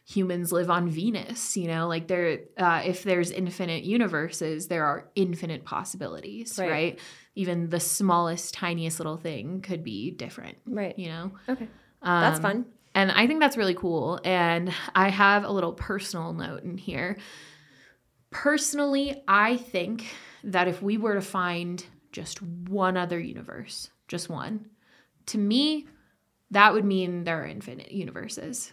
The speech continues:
Speaker 1: 'cause it makes more sense for
Speaker 2: Hmm.
Speaker 1: there to be infinite universes than just two.
Speaker 2: Right.
Speaker 1: You know?
Speaker 2: Yeah. And we
Speaker 1: I feel like
Speaker 2: touched on
Speaker 1: there's
Speaker 2: this
Speaker 1: one or infinite.
Speaker 2: in the black holes
Speaker 1: We
Speaker 2: episode
Speaker 1: did.
Speaker 2: when we were talking about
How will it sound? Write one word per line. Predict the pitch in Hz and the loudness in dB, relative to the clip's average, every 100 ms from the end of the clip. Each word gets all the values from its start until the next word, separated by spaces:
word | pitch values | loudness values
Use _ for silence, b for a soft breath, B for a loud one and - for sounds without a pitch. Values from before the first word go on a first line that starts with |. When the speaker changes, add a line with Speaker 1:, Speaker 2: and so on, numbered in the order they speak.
| - | -10
Speaker 1:
'cause | - 190 - | -2 -2 0
it | 170 185 | -4 0
makes | 202 208 - | -2 -2 -2
more | 196 175 175 196 | -2 0 0 0
sense | 196 - - - 220 - - - _ _ _ _ _ _ _ | -2 -6 -8 -8 -8 -8 -8 -10 _ _ _ _ _ _ _
for | - 196 | 0 4
Speaker 2:
Hmm. | |
Speaker 1:
there | 180 175 | 4 2
to | |
be | 180 170 165 - | 0 -2 -4 -2
infinite | 220 226 226 190 | -2 0 -2 -2
universes | 170 160 156 160 165 156 - | -4 -4 -4 -4 -4 -4 -2
than | 165 160 | 0 0
just | 156 - - _ _ _ - | -2 -4 -10 _ _ _ -16
two. | - - - - 220 - - - | -14 -10 -8 -8 -10 -14 -14 -2
Speaker 2:
Right. | 196 139 - - - | 2 2 0 -12 -6
Speaker 1:
You | 190 | -4
know? | 165 175 | 0 0
Speaker 2:
Yeah. | 185 - - | 0 -2 0
And | 202 | 4
we | 233 | 6
Speaker 1:
I | |
feel | 233 | 8
like | 202 | 8
Speaker 2:
touched | 196 | 8
on | 226 208 | 8 8
Speaker 1:
there's | 185 | 8
Speaker 2:
this | 190 | 8
Speaker 1:
one | 202 208 | 8 6
or | 180 | 2
infinite. | 139 151 - 95 82 - | -2 -8 -10 -12 -12 0
Speaker 2:
in | 190 190 | 4 4
the | |
black | 185 175 175 | 6 4 4
holes | 214 202 196 | 6 6 8
Speaker 1:
We | 156 | 2
Speaker 2:
episode | - 185 196 151 123 120 | 0 0 4 4 4 0
Speaker 1:
did. | - | -4
Speaker 2:
when | - 175 | -2 0
we | 170 | 2
were | 165 | 2
talking | 160 160 151 165 160 | 2 0 0 -2 -2
about | 151 151 151 - | 0 2 0 -2